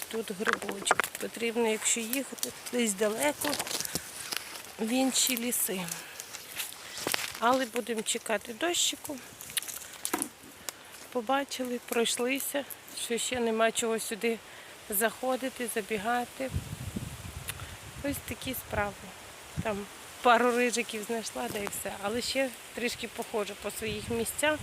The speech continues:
Може, десь щось і знайду. Ох, тут так пройти, звичайно, це капець. Але краса неймовірна в лісі.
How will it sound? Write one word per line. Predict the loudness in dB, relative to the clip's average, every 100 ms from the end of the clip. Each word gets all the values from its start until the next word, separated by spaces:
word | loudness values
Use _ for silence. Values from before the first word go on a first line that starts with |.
| -4 -8 -10 -12 -6
Може, | 2 4 4 2
десь | 2 2
щось | 2 0 -4 -6 -10 -8 -6
і | -4 2 6
знайду. | 8 8 6 2 -4 -4 -6 -6 -8 -8 -8 -8 -8 -6 -4 -2 -2 -2 -8 -10 2 6 6
Ох, | 4 0 0 0 0
тут | 2
так | 0 -2 -2 -4 -4 -2 -2 2
пройти, | 4 4 2 2 2 -2 -4 -4 -4
звичайно, | -2 0 2 2 2 -4 -8 -12 -14 -16 -16 -16 -12 -6 -6 -6 -2 2
це | 2
капець. | 2 -4 -2 -2 2 2 2 -4 -14 -14 -12 -6 0 2 2 0 -4 -8 -2
Але | 0 0
краса | 0 -2 0 2 2 0 -2
неймовірна | 2 4 6 4 4 4 4 4 2 0
в |
лісі. | -4 -4 -4